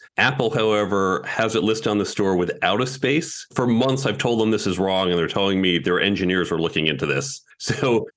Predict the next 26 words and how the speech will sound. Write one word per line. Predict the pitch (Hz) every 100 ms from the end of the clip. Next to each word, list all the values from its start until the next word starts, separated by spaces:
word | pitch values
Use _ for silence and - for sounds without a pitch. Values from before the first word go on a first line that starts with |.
| _ -
if | 139
I | 147
say | 139 156
go | 139 127
search | 123 - 139 139
for | - 123 110 101
it, | 101 -
you've | 110 101
got | 110 95
a | -
fifty | 123 - 113
fifty | 120 - 98
shot | - 113 98 85
of | 92 87
whether | 92 104 113
you'll | 92
get | 92 85
it |
right. | 69 87 78 71
So | -
if | 85 104
you | 95
go | 139
to | 135
brain | 95 98 107 131 127
bump | 117 110